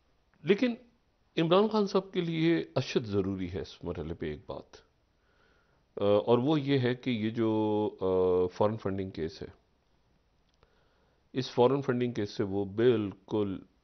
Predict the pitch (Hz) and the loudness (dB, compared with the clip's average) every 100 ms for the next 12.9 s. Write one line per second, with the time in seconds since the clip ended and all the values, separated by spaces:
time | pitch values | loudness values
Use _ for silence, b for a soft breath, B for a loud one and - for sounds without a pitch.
0 | _ - 101 98 95 92 - 90 85 78 | _ -6 -6 -4 -6 -6 -8 -8 -8 -10
1 | - - _ _ _ _ _ _ 90 78 | -14 -18 _ _ _ _ _ _ -12 -12
2 | 73 67 _ _ _ _ _ _ _ _ | -14 -18 _ _ _ _ _ _ _ _
3 | _ _ _ _ _ _ _ _ _ _ | _ _ _ _ _ _ _ _ _ _
4 | _ _ _ 98 101 104 101 101 101 101 | _ _ _ 4 6 6 6 4 6 4
5 | 98 101 - _ _ _ _ _ _ _ | 2 0 -8 _ _ _ _ _ _ _
6 | _ _ 131 - 156 127 156 170 131 123 | _ _ -6 -4 2 4 6 4 4 2
7 | 123 117 110 123 131 98 95 - 113 110 | 2 0 0 -2 -2 0 -2 -4 -4 -2
8 | 104 104 - 92 92 87 87 82 - _ | 0 -2 -4 -2 0 0 0 -4 -8 _
9 | _ _ _ - 101 101 110 110 117 127 | _ _ _ -14 -6 0 0 0 -2 -2
10 | 123 - 95 104 120 120 117 101 104 - | -2 -6 -4 -2 -2 -4 0 2 2 -2
11 | _ - 87 101 - - 113 135 185 220 | _ -18 -16 -16 -18 -16 4 6 8 6
12 | 120 92 82 82 - 95 90 87 87 | 6 2 0 -4 -6 -8 -6 -4 -4